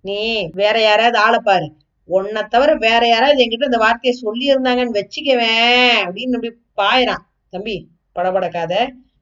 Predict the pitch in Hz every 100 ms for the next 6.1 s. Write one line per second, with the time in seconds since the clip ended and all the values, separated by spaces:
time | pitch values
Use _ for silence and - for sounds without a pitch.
0 | _ 180 180 214 208 196 214 208 208 220
1 | 196 185 202 254 254 _ _ 180 180 190
2 | 196 214 240 269 262 254 214 190 160 -
3 | _ _ - 175 175 185 185 _ _ -
4 | 185 185 202 214 196 202 240 254 240 233
5 | 294 262 254 233 240 240 233 285 277 277
6 | 240